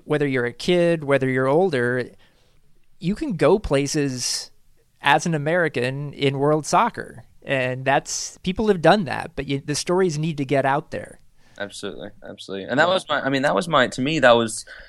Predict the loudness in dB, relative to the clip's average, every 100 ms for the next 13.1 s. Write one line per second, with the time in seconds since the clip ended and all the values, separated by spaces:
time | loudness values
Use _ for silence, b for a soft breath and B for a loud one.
0 | B 0 2 2 -2 -2 -2 -4 -4 -4
1 | -6 -6 -6 -4 0 0 2 -2 -4 -2
2 | -4 -2 -2 -2 -6 -12 B B B B
3 | -6 -4 -4 -2 2 6 8 6 2 -2
4 | 0 0 2 2 0 0 0 0 -2 -4
5 | 2 4 4 2 6 4 4 0 -2 -2
6 | 0 0 0 0 0 0 2 0 0 -2
7 | 0 0 -2 -4 -8 -8 -4 0 2 4
8 | 4 4 2 0 0 -2 -2 -2 0 2
9 | 4 6 6 4 0 2 0 0 2 2
10 | 4 4 2 0 2 4 2 0 0 2
11 | 4 4 2 2 6 6 6 2 0 2
12 | 4 4 -2 -4 -6 -8 -6 0 0 0